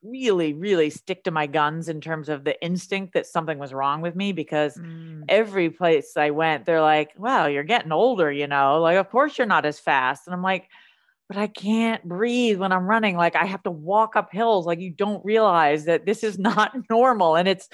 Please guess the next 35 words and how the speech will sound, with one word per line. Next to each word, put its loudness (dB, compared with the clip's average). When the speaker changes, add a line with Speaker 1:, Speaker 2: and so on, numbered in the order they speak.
Speaker 1:
it's, -6
I 2
know 2
what 2
it's -8
like 0
to -4
be 0
out 2
of -6
shape. -2
I 2
had -2
kids 0
and -4
had 2
to -4
come -4
back. 0
I've 2
had, 2
Speaker 2:
Sure. -8
Speaker 1:
you -2
know, 0
accidents, 0
injuries 0
where 0
I 2
had -2
to -6
start -2
from -10
square 0
one. 0
And -4